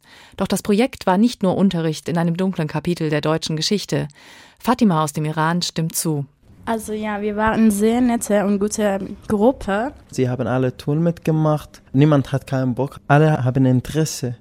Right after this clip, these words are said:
Speaker 1: Sagt Ali. Gemeinsam haben sie einen Film über den Besuch in Ravensbrück gedreht. Ein Theaterstück ist entstanden und eine Zeitung. In der Filmgruppe dreht sich alles um Frauenrechte. Ihsan Abri reicht das aber nicht.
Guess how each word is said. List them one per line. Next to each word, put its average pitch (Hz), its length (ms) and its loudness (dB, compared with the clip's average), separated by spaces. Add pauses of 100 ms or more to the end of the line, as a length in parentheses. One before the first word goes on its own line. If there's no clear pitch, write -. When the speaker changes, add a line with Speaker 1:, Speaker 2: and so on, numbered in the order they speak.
(220)
Speaker 1:
Sagt - 320 -6
Ali. 165 340 0 (580)
Gemeinsam 170 580 4
haben 156 160 -2
sie 151 140 0
einen 151 180 0
Film 214 300 4
über 147 180 -2
den 151 140 -4
Besuch 185 340 -2
in 185 100 -2
Ravensbrück 180 540 0
gedreht. 147 600 -2 (100)
Ein 160 100 -2
Theaterstück 180 520 0
ist 175 120 -2
entstanden 185 580 2 (440)
und 214 160 2
eine 226 200 4
Zeitung. 156 680 0 (100)
In 175 100 -2
der 175 100 2
Filmgruppe 220 580 0
dreht 190 220 -2
sich 202 220 -4
alles 170 340 -2
um 180 120 -2
Frauenrechte. 135 800 -4 (460)
Ihsan 151 240 -2
Abri 175 360 0
reicht 139 320 -4
das 131 140 -6
aber 147 160 0
nicht. 151 360 -4